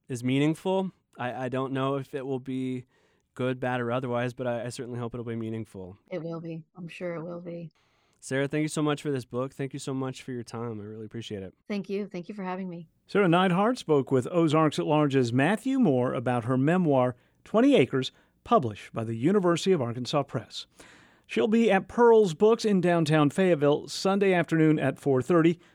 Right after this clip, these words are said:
Speaker 3: signing copies of her book. She's also gonna be at the Arkansas Craft School in Mountain View on Saturday. That is from ten until noon. But the Pearl signing, that's Sunday afternoon at four thirty.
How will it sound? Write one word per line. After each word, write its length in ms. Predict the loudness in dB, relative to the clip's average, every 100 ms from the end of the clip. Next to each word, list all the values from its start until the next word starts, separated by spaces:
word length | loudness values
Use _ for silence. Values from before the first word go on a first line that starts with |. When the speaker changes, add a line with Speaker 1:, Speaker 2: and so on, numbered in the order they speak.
| _
Speaker 3:
signing 320 | 0 2 2
copies 420 | 0 0 2 2
of 120 | 0 -2
her 80 |
book. 180 | -6 -10 -18 _ _ _
She's 240 | -4 4
also 320 | 6 6 4 4
gonna 200 | 4 4
be 140 | 4
at 60 | 4
the 100 | 2
Arkansas 460 | 2 0 2 2
Craft 280 | 2 0 -2
School 300 | 0 0 0
in 260 | 0 2 4
Mountain 320 | 2 0 -2
View 380 | 2 4 4 0 _ _ _ _ _
on 140 | -4 -2
Saturday. 540 | 0 2 2 0 -4 _
That 360 | 0 2 2 -2 -8
is 120 | -8
from 140 | -6
ten 180 | -4 -2
until 200 | 0 0
noon. 200 | 0 -2
But 140 | -6 -10
the 60 |
Pearl 280 | 2 4 4
signing, 440 | 4 2 2 -2 -6 _ _ _ -4
that's 220 | -4 0
Sunday 260 | 2 4
afternoon 480 | 2 2 0 0 -2 -8 -10
at 120 | -8
four 200 | -4 -4
thirty. 380 | -2 -6 -8